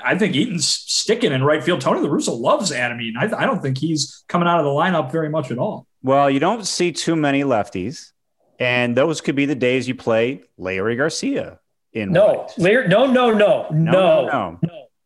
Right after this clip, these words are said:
Speaker 2: Wow.
Speaker 3: Please stop.
Speaker 2: Stop.
Speaker 3: We're done with Larry. Like,
Speaker 1: No,
Speaker 3: Larry
Speaker 1: Larry's
Speaker 3: Garcia
Speaker 1: not going
Speaker 3: is
Speaker 1: anywhere, Guff. I can tell you that much.
Speaker 3: No, he's going to the bench where he should be, actually, on a good
Speaker 2: Well,
Speaker 3: team.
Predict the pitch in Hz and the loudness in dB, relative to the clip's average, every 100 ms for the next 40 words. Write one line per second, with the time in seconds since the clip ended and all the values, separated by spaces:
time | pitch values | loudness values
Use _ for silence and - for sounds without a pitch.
0 | _ _ _ - 104 117 127 214 131 123 | _ _ _ -4 0 2 2 2 4 4
1 | 123 98 92 87 _ _ _ _ - - | 2 0 -4 -12 _ _ _ _ -8 0
2 | 135 196 175 110 208 214 208 208 180 147 | 2 2 2 2 2 4 4 4 2 2
3 | 165 175 170 175 156 190 247 - - - | 2 2 2 0 4 4 6 6 4 4
4 | 247 262 - 233 214 202 170 139 131 131 | 4 2 4 4 4 2 2 0 0 -2
5 | 127 135 143 143 175 160 131 139 123 - | -2 -2 -2 -2 0 -2 -4 -12 -14 -20
6 | _ _ _ - 170 - - 165 170 185 | _ _ _ 0 2 2 0 0 2 4
7 | 180 156 202 156 - 156 151 - 214 147 | 2 2 2 0 0 0 0 2 0 2
8 | 127 123 - 131 131 135 127 147 220 165 | 0 0 0 0 0 0 0 2 2 2